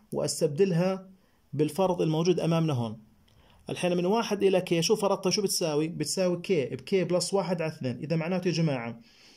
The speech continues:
من واحد إلى كي تستبدل بكي بكي بلس واحد على اثنين،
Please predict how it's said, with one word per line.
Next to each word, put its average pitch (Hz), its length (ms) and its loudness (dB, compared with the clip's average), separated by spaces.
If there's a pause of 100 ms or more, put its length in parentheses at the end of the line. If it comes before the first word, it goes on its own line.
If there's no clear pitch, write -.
(300)
من 156 120 0
واحد 180 420 -2
إلى 185 220 2
كي 190 380 0 (220)
تستبدل 180 800 -2 (360)
بكي 156 460 2
بكي 180 320 0
بلس 175 340 0
واحد 175 280 -2
على 143 140 0
اثنين، 117 400 -8